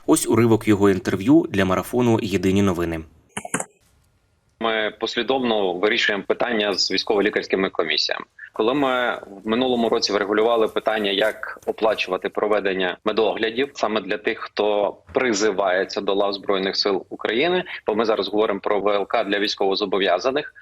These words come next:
Speaker 2: ми чітко сказали, що ми забираємо медиків з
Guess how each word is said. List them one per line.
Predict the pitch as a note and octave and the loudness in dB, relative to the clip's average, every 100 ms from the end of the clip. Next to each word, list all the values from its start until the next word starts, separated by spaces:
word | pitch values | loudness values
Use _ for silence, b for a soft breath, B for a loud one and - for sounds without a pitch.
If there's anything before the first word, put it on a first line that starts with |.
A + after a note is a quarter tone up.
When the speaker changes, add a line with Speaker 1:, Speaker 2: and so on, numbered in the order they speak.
| B B B | B B B
Speaker 2:
ми | A#2 | -6
чітко | A#2 D3 - | -2 -2 -2
сказали, | A2 - G2 F#2+ | -4 -2 0 2
що | F#2+ A2 | 0 -2
ми | A#2+ | -2
забираємо | A2+ A2 G2+ F2+ E2+ E2 D#2 | 0 0 2 2 0 -2 -4
медиків | G2 A2 F2+ G2 - F2 | -4 -2 -2 -2 -2 -4
з | - - A2 | -4 -2 0